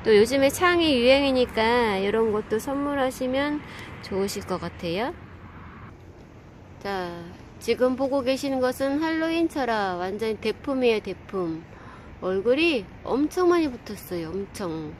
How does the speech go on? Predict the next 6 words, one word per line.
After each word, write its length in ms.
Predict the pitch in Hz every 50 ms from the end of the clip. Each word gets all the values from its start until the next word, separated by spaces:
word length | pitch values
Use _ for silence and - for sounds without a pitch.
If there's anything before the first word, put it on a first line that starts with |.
| - - - - -
색깔도 380 | - - - - 262 254 - 233
빨갛죠. 960 | - - 262 285 285 285 277 - - - 226 214 220 214 202 190 175 170 175 - - - - - - - - - - -
얘가 180 | 170 185 208 214
가격이 580 | 247 - 208 202 190 226 220 214 240 254 254
좀 220 | 247 - 240 233 233
세요. 460 | 220 - - 285 277 254 233 214 208